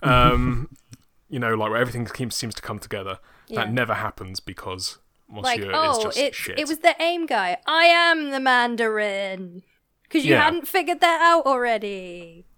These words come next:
Speaker 2: That kind of
Speaker 1: <laughs>
Speaker 2: big moment.
Speaker 1: Mm. Yeah, that kind of stuff's just gonna get absolutely taken out because Monsieur just did some random thing to try and get their, uh,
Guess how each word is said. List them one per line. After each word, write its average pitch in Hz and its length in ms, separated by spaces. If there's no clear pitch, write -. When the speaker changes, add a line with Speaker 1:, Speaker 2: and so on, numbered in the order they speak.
Speaker 2:
That - 180
kind - 220
of - 420
Speaker 1:
<laughs> - 80
Speaker 2:
big 196 140
moment. 180 400
Speaker 1:
Mm. 120 320
Yeah, 110 140
that 117 180
kind 113 160
of 104 100
stuff's - 300
just - 160
gonna 98 120
get 101 140
absolutely 90 760
taken 95 300
out 87 120
because - 440
Monsieur 90 460
just - 280
did 82 180
some 82 340
random 95 280
thing 87 220
to - 80
try 87 220
and 87 80
get - 200
their, 85 220
uh, 85 260